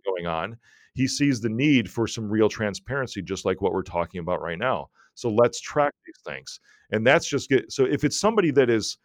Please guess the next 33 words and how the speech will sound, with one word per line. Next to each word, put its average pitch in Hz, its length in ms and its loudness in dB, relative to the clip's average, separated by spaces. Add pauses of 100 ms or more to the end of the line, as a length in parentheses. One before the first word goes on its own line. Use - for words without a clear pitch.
(360)
for 170 240 2
transparency 151 920 -4
and 107 300 -6
that's 107 340 -2
really 113 400 0
what 143 220 0
they're 139 80 -8
trying 151 320 -6
to 147 60 -4
bring, 156 520 -6
rather 110 380 4
than 110 220 -2
being 107 260 0
a 82 60 0
whistleblower 123 800 0
or 95 260 2 (180)
focus 117 520 -2
on 104 120 -2
a 92 60 -10
specific 90 560 -10
agenda, 98 520 -6 (400)
I 107 100 2
think 120 220 -4
that's 113 220 4
a 98 60 -10
different - 320 -20
story. 85 340 -2 (340)
'Cause 113 140 -2
I 123 80 6
guarantee 131 500 0
you, 107 120 4
man, 95 300 2 (420)
ethics, 123 400 0